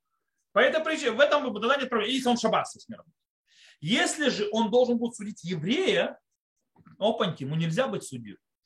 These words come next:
И за границей это ещё хуже. По причине, что за границей у него нет вообще возможности включать еврейское судопроизводство.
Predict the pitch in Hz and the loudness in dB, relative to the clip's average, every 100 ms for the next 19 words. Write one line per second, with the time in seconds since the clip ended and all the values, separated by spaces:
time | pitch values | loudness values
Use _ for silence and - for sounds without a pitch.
0 | _ 165 160 170 185 254 254 240 226 226 | _ -4 0 2 2 0 0 -2 -2 -4
1 | - 311 202 - _ _ _ _ _ _ | -4 -4 -4 -6 _ _ _ _ _ _
2 | 156 165 185 262 240 202 185 190 233 269 | -4 -2 -4 -2 0 0 0 0 -2 -2
3 | 220 208 185 202 330 359 254 240 269 233 | -2 0 0 0 -2 -4 -4 -4 -2 -4
4 | 156 196 330 392 - 196 165 180 - 180 | -4 -4 0 2 2 -2 -8 -10 -8 -6
5 | 180 226 202 196 196 - 185 202 202 262 | -4 -4 0 -2 -2 -6 -6 -4 -2 0
6 | 262 - - | -2 -2 -12